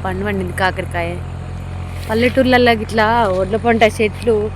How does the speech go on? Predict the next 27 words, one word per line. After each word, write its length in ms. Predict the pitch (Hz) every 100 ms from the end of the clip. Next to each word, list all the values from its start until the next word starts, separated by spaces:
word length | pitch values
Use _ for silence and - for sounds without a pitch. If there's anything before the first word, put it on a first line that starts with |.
| - - -
బోడ 180 | 220 233
కాకరకాయలు 540 | 247 240 233 240 214
కానీ, 160 | 214 196
కాకరకాయలు 640 | 196 208 226 214 233 220
కానీ, 320 | 202 196 196
కరివేపాకు 560 | 208 208 202 214 - 190
కానీ 140 | 202 208
ఎక్కడ 260 | 202 214 233
పడితే 180 | 240 233
అక్కడనే 280 | 220 240 233
కాస్తాయి 360 | 208 180 196
అన్నట్టు. 320 | 165 175 156 - - - - - - - - - - - - - 50 50 - - - - - - - - -
తంగడి 300 | 214 220 220
పువ్వు 220 | 233 220
చూడూరి 280 | 220 233 240
బతుకమ్మ 480 | 208 202 240 233
అప్పుడు 160 | 233 226
దొరకదు 340 | 202 208 226
కానీ 140 | 220 208
ఇప్పుడు 220 | 196 190
ఎంత 280 | 190 208 233
మంచిగా 420 | 214 202 190 208
ఉంది, 180 | 208 220 -
సూపర్ 360 | - 202 - 247
ఉంటుంది 380 | 220 233 220 202
కదా. 180 | 160 - - - - - - - - - 50 50 50 50 50 50 - 50 50 - - - - - - 202
మందు 300 | 208 220